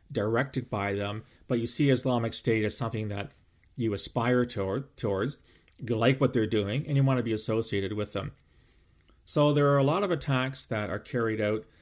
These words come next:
by individuals that could ostensibly be called inspired by Islamic State,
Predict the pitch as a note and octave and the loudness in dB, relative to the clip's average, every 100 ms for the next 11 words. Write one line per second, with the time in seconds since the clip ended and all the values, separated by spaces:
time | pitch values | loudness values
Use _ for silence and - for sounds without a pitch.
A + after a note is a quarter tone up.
0 | _ - G#2+ A2 A2 G#2+ G#2+ G#2+ G#2+ G#2+ | _ -6 -4 -2 -2 -2 -4 -4 -4 -6
1 | - G#2 G2 - B2+ - - - - F3 | -6 -8 -8 -8 -8 -8 -4 -2 0 0
2 | - F#3+ F#3+ F#3+ - F3 F3 - C#3 C3+ | -2 0 -2 -2 -2 0 2 0 -2 -2
3 | B2+ C3+ D#3+ D#3 D#3 D#3 D3 D3 C#3 C#3 | -2 0 0 -2 -2 -2 -2 -2 -2 -2
4 | C#3 D3 | 0 -2